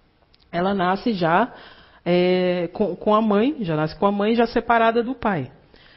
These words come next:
E o que que acontece? Ela acaba indo morar e trabalhar na casa do pai verdadeiro, que foi dado como morto. Olha o outro spoiler, que foi dado como morto.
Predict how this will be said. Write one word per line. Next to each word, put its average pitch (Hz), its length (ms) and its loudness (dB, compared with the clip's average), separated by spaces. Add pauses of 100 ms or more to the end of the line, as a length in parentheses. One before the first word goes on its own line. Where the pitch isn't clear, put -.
(160)
E 226 180 4
o 311 60 4
que 311 140 -2
que 311 100 -4
acontece? 202 600 -6
Ela 269 500 4 (140)
acaba 180 680 0
indo 220 440 0 (160)
morar 190 680 0 (300)
e 262 100 0
trabalhar 151 680 -2
na 240 160 -8
casa 202 580 0 (340)
do 170 160 -4
pai 202 280 2
verdadeiro, 131 640 -4 (500)
que - 120 -6
foi 165 200 -2
dado 147 280 -2
como 185 260 -4
morto. 226 480 -4 (160)
Olha 120 260 -2
o 233 60 2
outro 247 180 0
spoiler, 175 600 -2
que - 100 -6
foi 143 200 -2
dado 131 280 -2
como 247 240 -8
morto. 320 420 -6